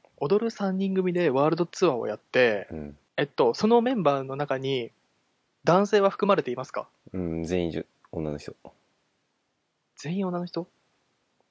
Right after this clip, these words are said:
Speaker 2: うん。
Speaker 1: へー。あ、あ？え、待ってよ。え、俺だね、ちょっとね、なんとなく分かったんだけど、
Speaker 2: うん。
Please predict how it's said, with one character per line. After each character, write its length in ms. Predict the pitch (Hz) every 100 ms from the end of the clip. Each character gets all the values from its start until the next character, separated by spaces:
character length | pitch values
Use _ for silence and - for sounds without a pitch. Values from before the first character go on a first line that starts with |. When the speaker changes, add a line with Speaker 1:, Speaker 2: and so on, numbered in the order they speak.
| _
Speaker 2:
う 60 | -
ん。 220 | 67 71 -
Speaker 1:
へ 680 | - 147 170 214 247 247 -
ー。 60 | -
あ、 140 | - - _ _ _ _ _ _ _ _
あ？ 360 | 139 151 214 285
え、 160 | 170 175
待 100 | 175
っ 40 | -
て 80 | 131
よ。 100 | -
え、 140 | 165 - - -
俺 120 | 185
だ 100 | 170
ね、 220 | 151 135 - _ _
ち 60 | -
ょ 40 |
っ 40 | 294
と 100 | 143
ね、 160 | 127
な 100 | 143
ん 20 | 170
と 80 |
な 80 | 196
く 80 | 139
分 60 | 123
か 60 |
っ 40 | 143
た 60 |
ん 40 | 117
だ 60 |
け 60 | 110
ど、 320 | 113 104 101
Speaker 2:
う 80 | 76
ん。 240 | 71 71